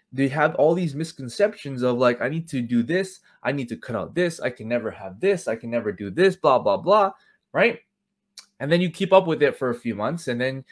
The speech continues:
you lose that weight, and you can't keep up with it because it's not sustainable. Ding, ding, ding. That's the word. It's not sustainable. Anything you do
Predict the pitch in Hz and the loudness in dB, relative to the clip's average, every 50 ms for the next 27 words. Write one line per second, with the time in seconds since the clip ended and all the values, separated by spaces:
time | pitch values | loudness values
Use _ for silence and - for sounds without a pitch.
0 | _ _ _ 117 113 113 147 190 180 160 120 - - 87 90 110 135 - - _ | _ _ _ -6 -2 -2 0 0 2 2 2 0 0 -2 -2 -2 -2 -4 -8 _
1 | _ _ _ 117 123 135 120 - 202 208 175 160 - 120 117 - 98 85 _ 95 | _ _ _ -8 -8 -8 -4 0 0 0 0 0 -4 -6 -4 -4 -6 -6 _ -10
2 | 90 - 147 160 - 120 - - 147 135 131 127 151 180 220 262 302 202 - 185 | -8 -6 -6 -6 -6 -8 -4 -2 -2 -2 -2 -6 0 2 2 2 2 0 -2 -4
3 | 170 - - 147 131 123 120 113 131 135 151 156 160 160 160 165 180 180 170 175 | -4 -2 0 0 0 0 2 4 4 4 4 2 -2 -4 -2 -2 0 2 2 2
4 | 175 165 160 160 165 165 160 127 110 110 135 - - - 160 143 120 123 151 151 | 2 2 -2 -2 -2 -4 -2 -2 0 -2 -2 -4 -6 -6 -4 -4 -2 0 0 0
5 | 123 - - - - - - 104 107 107 107 127 139 - - _ _ _ _ _ | 0 -2 -4 -10 -10 -12 -16 -12 -10 -6 -4 -4 -4 -6 -8 _ _ _ _ _
6 | _ _ - 131 117 - - 127 135 151 147 117 92 82 82 - _ _ _ _ | _ _ -14 -12 -12 -8 -6 -6 -4 -4 -4 -4 -6 -6 -8 -10 _ _ _ _
7 | _ _ _ _ _ _ _ - 156 180 202 202 - - 214 196 185 180 180 160 | _ _ _ _ _ _ _ -4 -2 -2 -2 -2 -2 -2 0 0 2 0 0 -2
8 | 117 120 117 135 180 233 285 - | 0 2 2 2 2 0 -2 -6